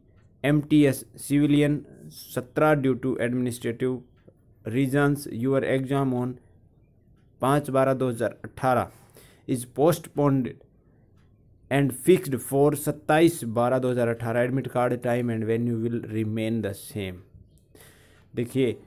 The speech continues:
यह है आपका दिल्ली पुलिस का जो एग्जाम था, जो एमटीएस सिविलियन का, उससे जुड़ी हुई खबर है कि एमटीएस का जो एग्जाम है वो पोस्टपोन कर दिया गया है। आपका जिनका पाँच तारीख, छः,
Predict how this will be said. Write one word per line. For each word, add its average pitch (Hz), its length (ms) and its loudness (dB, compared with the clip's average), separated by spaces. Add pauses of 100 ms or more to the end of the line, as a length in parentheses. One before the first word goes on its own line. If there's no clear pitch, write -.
(220)
यह 113 200 -2
है 143 240 4
आपका 135 340 -2
दिल्ली 127 240 -2
पुलिस 123 240 -4
का 117 120 -4
जो 113 140 0
एग्जाम 123 480 2
था, 131 220 -2
जो 123 120 0
एमटीएस 110 480 -4
सिविलियन 120 400 0
का, 123 180 2 (960)
उससे 143 280 4
जुड़ी 147 200 6
हुई 143 100 4
खबर 131 240 2
है 135 180 2
कि 139 220 0
एमटीएस 139 580 2
का 131 180 2
जो 120 120 2
एग्जाम 117 500 2
है 123 200 -2
वो 120 360 0 (140)
पोस्टपोन 123 580 0
कर 113 220 -2
दिया 107 240 0
गया 101 260 -4
है। 104 340 -4 (460)
आपका 127 300 0
जिनका 135 400 0
पाँच 131 360 -4
तारीख, 131 340 2
छः, 123 160 -6